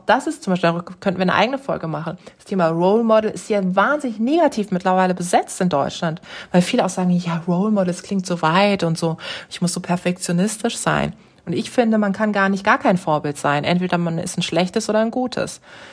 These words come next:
Ja, und egal auf welcher Ebene man auch ist im Unternehmen, du wirst von irgendjemandem auch vielleicht als Inspiration gesehen. Das ist aber grundsätzlich was Großartiges. Und da zurück zu Social Media,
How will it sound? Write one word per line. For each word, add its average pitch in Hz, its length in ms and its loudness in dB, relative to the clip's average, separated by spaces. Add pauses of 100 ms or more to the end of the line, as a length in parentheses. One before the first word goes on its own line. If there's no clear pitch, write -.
(140)
Ja, 185 240 4
und 185 220 2
egal 180 320 4
auf 185 100 0
welcher 185 260 2
Ebene 240 340 4
man 170 180 4
auch - 160 0
ist 170 220 0
im 165 100 -2
Unternehmen, 175 640 0 (180)
du 170 220 -4
wirst 220 420 2
von 185 160 -2
irgendjemandem 190 880 2
auch 180 160 -2
vielleicht 180 400 0
als 185 140 -4
Inspiration 185 720 2
gesehen. 185 480 0 (140)
Das 175 140 2
ist 185 100 0
aber 175 180 4
grundsätzlich - 540 -6
was 196 140 -4
Großartiges. - 680 -4
Und 170 240 -2
da 170 180 6
zurück 190 300 -6
zu 180 100 -10
Social 170 320 -4
Media, 190 380 -2